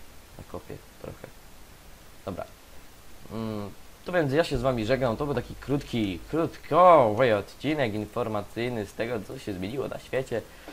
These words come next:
i z tego, co tutaj będziemy robić. Okej, więc w następnym odcinku zrobimy tamto, co teraz zrobiłem, to następne pomieszczenie.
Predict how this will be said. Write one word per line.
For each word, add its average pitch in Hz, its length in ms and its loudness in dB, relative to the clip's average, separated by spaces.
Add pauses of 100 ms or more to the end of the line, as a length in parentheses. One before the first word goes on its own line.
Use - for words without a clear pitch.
(300)
i - 40 -16
z - 100 -16
tego, 127 360 2 (140)
co 147 300 2 (120)
tutaj 104 460 0
będziemy 92 640 -4
robić. 90 560 -2 (340)
Okej, - 320 -4 (380)
więc 170 100 -2
w - 20 -2
następnym 143 340 -2
odcinku 110 360 -6
zrobimy 98 380 -6
tamto, 113 300 -4
co 120 100 -10
teraz 135 220 2
zrobiłem, 151 440 0
to 135 100 -8
następne 110 280 -8
pomieszczenie. 113 580 -6